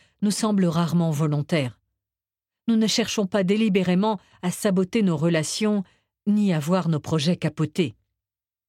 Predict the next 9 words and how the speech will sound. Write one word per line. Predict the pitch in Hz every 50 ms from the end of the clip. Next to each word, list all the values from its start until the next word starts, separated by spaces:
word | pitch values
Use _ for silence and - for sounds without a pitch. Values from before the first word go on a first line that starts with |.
| _ _ _ _ _ _ _ _ _ _ _ _ _ _ _ _ _ _ _ _ _ _ _ _ _ _ _ _ _ _ _ _ _ -
La | 202 220 233
compréhension | 226 - 240 226 - - 269 226 202 185 - - 277 277
de | 240 202 175
nos | 165 156 147
propres | - - - 254 - - - 175
mécanismes | 165 165 160 - 180 160 175 214 247 254 - - 190 170
nous | 165 170 170 160 180
échappe | 165 - - 202 190 - -
souvent. | - - 165 151 135 143 135 117